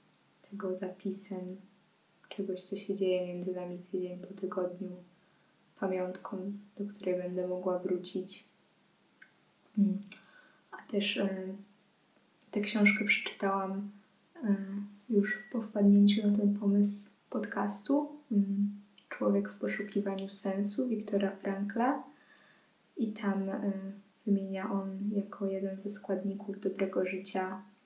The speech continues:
mm, działanie, aktywność albo pracę twórczą. I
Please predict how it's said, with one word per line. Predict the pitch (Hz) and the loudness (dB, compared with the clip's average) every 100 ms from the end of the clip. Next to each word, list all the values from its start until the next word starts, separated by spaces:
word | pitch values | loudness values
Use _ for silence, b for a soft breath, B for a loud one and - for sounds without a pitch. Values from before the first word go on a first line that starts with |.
| _ _ _ - | _ _ _ -4
mm, | 196 185 185 202 202 | -2 -2 -2 2 2
działanie, | 196 190 185 208 214 | 4 4 4 4 4
aktywność | 202 - - 190 202 226 - - - | 2 0 -4 -2 0 0 0 -4 -2
albo | 196 185 | 0 0
pracę | - 190 185 196 | -2 -4 -4 -4
twórczą. | - - 185 - 233 254 269 - - _ _ _ _ _ _ _ _ _ _ - | -6 -6 -6 -4 2 2 2 -6 -20 _ _ _ _ _ _ _ _ _ _ 0
I | 202 190 196 | 0 0 -4